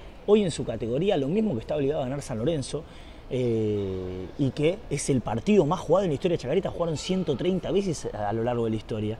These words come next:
Em, sino por esto de la cuestión de la prohibición. Chacarita vive, eh, de años prohibidos.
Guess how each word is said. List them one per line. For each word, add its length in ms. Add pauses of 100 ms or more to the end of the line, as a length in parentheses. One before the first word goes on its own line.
(680)
Em, 1040 (720)
sino 340
por 480
esto 320
de 340
la 160
cuestión 420
de 80
la 160
prohibición. 600
Chacarita 440
vive, 380
eh, 160
de 220
años 320
prohibidos. 680